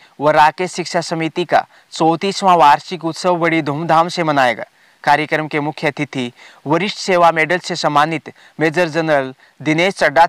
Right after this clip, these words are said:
थे। विशिष्ट अतिथि लेफ्टिनेंट कर्नल अनुराग गजवार, चिड़ावा सीईओ सुरेश शर्मा,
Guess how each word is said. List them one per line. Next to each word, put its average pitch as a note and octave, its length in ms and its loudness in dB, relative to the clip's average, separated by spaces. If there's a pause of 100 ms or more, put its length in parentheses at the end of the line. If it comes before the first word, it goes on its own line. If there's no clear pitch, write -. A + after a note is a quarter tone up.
थे। G#2 120 -12 (260)
विशिष्ट E3 400 -4
अतिथि C#3+ 580 -2 (260)
लेफ्टिनेंट D#3 420 -2
कर्नल C3+ 440 0 (200)
अनुराग D3+ 460 2
गजवार, B2+ 480 -2 (260)
चिड़ावा D#3+ 380 4
सीईओ C#3 520 -4
सुरेश E3 380 -2
शर्मा, C3 400 -2